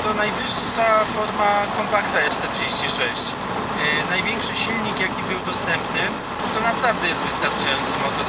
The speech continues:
do tej budy. E, na drogę,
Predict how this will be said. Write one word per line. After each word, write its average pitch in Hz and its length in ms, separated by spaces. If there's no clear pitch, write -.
do - 120
tej - 180
budy. - 220
E, - 40
na 208 140
drogę, 269 300